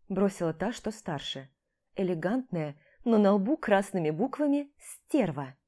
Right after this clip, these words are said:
«У него таких табуны! Мужчина весь в папеньку.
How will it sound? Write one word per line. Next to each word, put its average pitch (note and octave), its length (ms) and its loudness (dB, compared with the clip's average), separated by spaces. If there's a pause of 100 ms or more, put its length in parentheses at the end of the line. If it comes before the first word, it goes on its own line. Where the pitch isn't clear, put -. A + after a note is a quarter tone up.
(640)
«У C#4 120 6
него C4+ 240 12
таких F#4+ 440 6
табуны! A3+ 640 6 (960)
Мужчина C#4+ 760 4 (280)
весь F4 360 6
в - 100 -20
папеньку. F3 680 -2